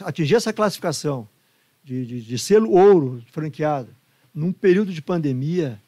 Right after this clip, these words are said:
com essa quantidade de lojas que a gente tem, porque isso aí tem também aquele cliente oculto, né? Tu vai lá na loja, pô, então é, tudo isso é avaliado.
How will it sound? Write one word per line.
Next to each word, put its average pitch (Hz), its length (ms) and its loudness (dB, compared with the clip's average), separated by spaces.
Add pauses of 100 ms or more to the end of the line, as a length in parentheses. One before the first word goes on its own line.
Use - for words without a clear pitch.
(180)
com 165 100 -14
essa 147 160 -8
quantidade 170 440 -2
de 185 60 0
lojas 180 220 0
que - 60 -8
a 165 40 -4
gente 127 140 -10
tem, 185 100 -6
porque 160 180 -6 (120)
isso 160 160 -8
aí 190 80 -2
tem 196 180 -4
também 165 280 -4
aquele 190 200 -6
cliente 202 260 -4
oculto, 220 380 -8
né? 131 80 -6
Tu 123 120 -14
vai 151 100 -2
lá 170 100 -2
na 156 100 -4
loja, 165 440 -4 (840)
pô, 208 180 -4
então 131 480 -10
é, 190 60 -14
tudo 214 360 -12
isso 240 200 -10
é 233 40 -6
avaliado. 214 500 -8